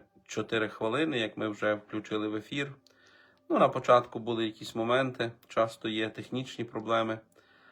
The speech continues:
але знову ж таки бачу, що вже п'ять тисяч людей доєдналися до онлайну. Тому, власне, дуже важливо, щоб ми передавали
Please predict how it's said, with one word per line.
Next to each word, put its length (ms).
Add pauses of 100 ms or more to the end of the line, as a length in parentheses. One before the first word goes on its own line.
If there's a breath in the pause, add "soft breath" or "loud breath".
(120)
але 200
знову 220
ж 80
таки 440 (240)
бачу, 380
що 320
вже 340 (180)
п'ять 260
тисяч 440
людей 320
доєдналися 680
до 140
онлайну. 500 (880 soft breath)
Тому, 220
власне, 420
дуже 380
важливо, 480
щоб 240
ми 340 (280)
передавали 760